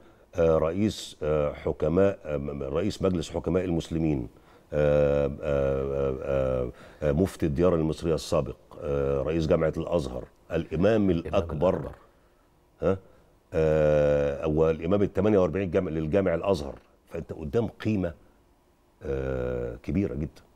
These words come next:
Speaker 2: صحيح.
Speaker 1: فلازم أنت تبقى قد ده، يا إما، إما هذه ال-، ال-، هذه الحاجات اللي أنا قلتها تبقى مخلب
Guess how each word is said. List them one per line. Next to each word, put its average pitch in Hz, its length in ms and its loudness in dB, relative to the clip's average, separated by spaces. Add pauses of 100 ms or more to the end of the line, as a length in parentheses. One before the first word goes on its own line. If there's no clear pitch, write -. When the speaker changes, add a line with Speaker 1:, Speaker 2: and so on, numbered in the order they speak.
(680)
Speaker 2:
صحيح. 80 480 -10 (180)
Speaker 1:
فلازم 101 520 4
أنت 104 100 0
تبقى 90 240 -4
قد 107 160 -2
ده، 82 180 0
يا 71 180 -8
إما، 92 280 0
إما 107 180 2
هذه 95 340 2
ال-، 90 240 -2
ال-، - 120 -6 (280)
هذه 85 360 2
الحاجات 82 300 -2
اللي 98 100 0
أنا 95 100 2
قلتها 78 320 -2
تبقى 73 300 -6
مخلب 78 480 -2